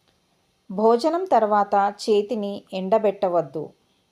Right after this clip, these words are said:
పెరుగుని చేతితో చిలికి మజ్జిగ చేయరాదు.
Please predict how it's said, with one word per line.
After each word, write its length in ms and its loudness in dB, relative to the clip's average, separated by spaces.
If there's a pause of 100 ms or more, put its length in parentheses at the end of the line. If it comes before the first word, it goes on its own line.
(1500)
పెరుగుని 640 0 (180)
చేతితో 420 2
చిలికి 600 -6
మజ్జిగ 420 -2
చేయరాదు. 800 -2